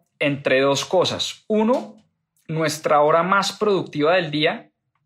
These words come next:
Y dos, la hora en que menos debo responder a las tareas del día a día. Y me explico. Por ejemplo, mi hora más productiva del día, yo diría, puede llegar a ser siete de la mañana.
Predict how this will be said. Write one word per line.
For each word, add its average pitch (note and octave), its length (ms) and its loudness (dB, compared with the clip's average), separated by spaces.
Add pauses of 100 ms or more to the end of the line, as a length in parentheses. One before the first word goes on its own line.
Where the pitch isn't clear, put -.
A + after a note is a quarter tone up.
(1120)
Y A#3+ 140 0
dos, - 720 0
la D#3+ 320 2
hora F3 600 0
en D#3+ 320 -6
que C#3+ 160 -2
menos F3+ 560 -2
debo F#3 240 0
responder C#3+ 920 -2 (480)
a D3+ 80 0
las D#3+ 240 0
tareas B2+ 360 2
del D3 120 0
día B2+ 200 0
a - 20 2
día. B2+ 300 -2
Y C#3+ 80 -6
me C3+ 80 -2
explico. - 560 -8 (500)
Por G3 180 4
ejemplo, F#3 480 -2 (260)
mi F3+ 220 -2
hora G3 280 4
más A3+ 440 0
productiva G3+ 580 0
del F#3+ 120 -4
día, G#3+ 340 -4 (480)
yo D#3 220 0
diría, A3 540 -2 (500)
puede E3+ 160 2
llegar E3+ 240 2
a D3+ 60 2
ser E3+ 500 -2
siete F3+ 540 0
de F3+ 60 2
la F3+ 100 2
mañana. C3 500 -2